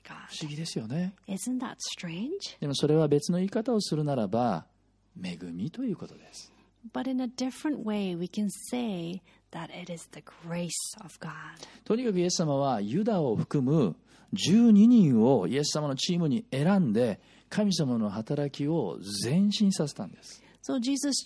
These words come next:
Speaker 1: chose the twelve disciples, including Judas Iscariot, to make God's plan possible.
Speaker 2: つまりチームミニストリーを二千年前にイエス様すでになさってたんです。
Speaker 1: He was already doing ministry as a team two thousand years ago.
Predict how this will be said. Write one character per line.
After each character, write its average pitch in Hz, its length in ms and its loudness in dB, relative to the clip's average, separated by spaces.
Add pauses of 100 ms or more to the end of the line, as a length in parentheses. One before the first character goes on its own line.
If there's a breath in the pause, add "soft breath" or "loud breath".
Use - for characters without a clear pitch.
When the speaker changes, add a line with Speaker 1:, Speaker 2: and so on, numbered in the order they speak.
Speaker 1:
chose 262 300 0
the 247 80 -2
twelve 190 400 -4
disciples, 170 840 -8
including 240 580 -2
Judas 160 380 -10
Iscariot, - 720 -10 (300 soft breath)
to 254 160 -4
make 240 580 -2 (180)
God's 190 440 -4
plan 165 480 -6
possible. 170 680 -12 (260 loud breath)
Speaker 2:
つ - 100 -4
ま 214 120 4
り 190 160 4
チ - 220 4
ー 269 100 2
ム 320 100 2
ミ 320 160 2
ニ 302 160 2
ス - 100 -4
ト 127 140 0
リ 104 200 0
ー 98 100 2
を 127 280 2 (340)
二 165 200 0
千 370 380 -2
年 370 200 -6
前 349 200 -6
に 196 80 -4
イ - 20 -2
エ 214 60 -4
ス - 100 -8
様 160 80 -6
す 160 100 -10
で 170 80 -6
に 208 80 -10
な 175 160 -14
さ 220 140 -6
っ 392 60 -8
て 359 120 -8
た 196 120 -16
ん 165 60 -20
で - 60 -20
す。 - 240 -20
Speaker 1:
He 262 100 2
was 240 160 0
already 240 480 2
doing 240 380 2
ministry 214 580 0
as 214 140 -2
a 240 60 0
team 262 500 0
two 180 180 -6
thousand 170 360 -6
years 180 340 -4
ago. 151 220 -14